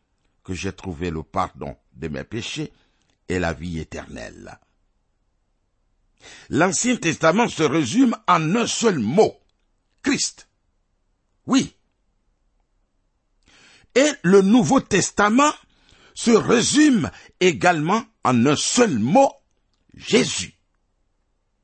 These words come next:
Et le résumé de la Bible tout entière est simplement ceci,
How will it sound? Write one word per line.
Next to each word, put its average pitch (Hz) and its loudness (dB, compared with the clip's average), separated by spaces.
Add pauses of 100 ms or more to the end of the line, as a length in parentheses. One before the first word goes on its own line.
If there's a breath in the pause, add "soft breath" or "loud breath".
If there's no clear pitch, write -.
(1300)
Et 98 -4 (120)
le 92 -6
résumé 113 -4
de 82 -12
la 85 -6
Bible 80 -10
tout 85 -14
entière 104 -6 (380)
est - -10
simplement 90 -8
ceci, 151 -10